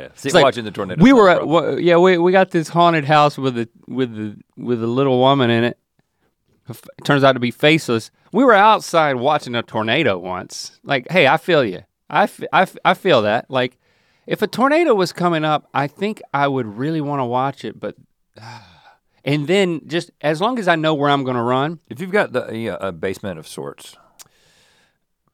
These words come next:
Speaker 1: But then you come back inside. This is,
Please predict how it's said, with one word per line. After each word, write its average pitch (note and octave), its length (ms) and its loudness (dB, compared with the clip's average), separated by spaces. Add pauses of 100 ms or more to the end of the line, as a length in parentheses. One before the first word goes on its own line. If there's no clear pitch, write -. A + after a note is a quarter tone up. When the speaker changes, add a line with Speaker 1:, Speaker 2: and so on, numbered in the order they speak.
(300)
Speaker 1:
But - 140 -12
then F3 140 0
you E3+ 60 -2
come D#3+ 200 0
back C3+ 180 2
inside. C3 580 -4 (240)
This F3+ 180 -4
is, G3+ 220 -6